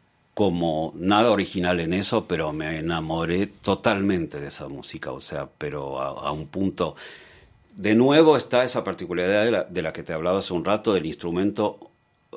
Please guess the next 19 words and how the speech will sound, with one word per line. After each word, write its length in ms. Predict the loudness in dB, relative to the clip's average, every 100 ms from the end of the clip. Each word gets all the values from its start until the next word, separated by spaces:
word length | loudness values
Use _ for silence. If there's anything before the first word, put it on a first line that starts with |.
| -20 -14
solo. 580 | 0 2 4 0 -10 _ _ _ _ -10
Es, 280 | -8 -8 -6
esa, 380 | -6 -2 0 0
esa 360 | -2 -2 -2 0
parte 260 | -2 -2
es 160 | -6 -4
algo 520 | -4 -4 -6 -8 -10
que 100 | -10
me 80 | -10
parece 320 | -8 -8 -6
bastante 400 | -8 -6 -6 -6
fascinante, 640 | -8 -10 -10 -10 -10 -14 -16
digamos. 520 | -16 -18 -20 -20 -20 _ _ _ _ _ _ _ _ -18 -18 -20 -20 -20 -20 _ _ _ -6
Y 160 | 0
esa 200 | 2 4
música 440 | 4 4 2 0 4
nunca, 580 | 6 6 4 2 2 2
nunca, 440 | 2 2 0 -2
nunca 560 | -2 -4 -4 -4 -4